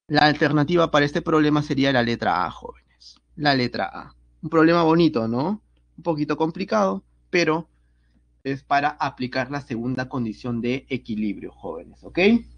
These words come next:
Espero que haya quedado claro este problemita. Lo hemos hecho paso a paso. Pasemos al siguiente tema o problema.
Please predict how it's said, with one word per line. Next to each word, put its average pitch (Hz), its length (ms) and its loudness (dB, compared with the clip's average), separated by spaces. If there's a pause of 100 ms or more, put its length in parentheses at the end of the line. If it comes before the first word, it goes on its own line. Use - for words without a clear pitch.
(280)
Espero 185 300 0
que 175 80 4
haya 165 160 6
quedado 147 280 4
claro 160 280 4
este 160 160 -2
problemita. 160 720 2 (380)
Lo 123 100 0
hemos 123 160 0
hecho 131 240 -4
paso 107 240 2
a 147 100 4
paso. 190 500 2 (460)
Pasemos 180 640 -2 (220)
al 156 720 2 (200)
siguiente 143 580 2
tema 127 420 2
o 123 100 -4
problema. 90 540 -6